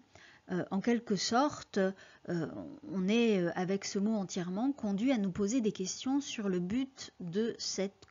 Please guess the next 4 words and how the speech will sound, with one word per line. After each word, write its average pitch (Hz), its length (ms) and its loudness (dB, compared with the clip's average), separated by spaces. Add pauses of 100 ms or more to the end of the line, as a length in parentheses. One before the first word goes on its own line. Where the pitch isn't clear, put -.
condamnation. 202 720 0 (4000)
De 226 180 4
ce 269 180 2
fait, 302 420 0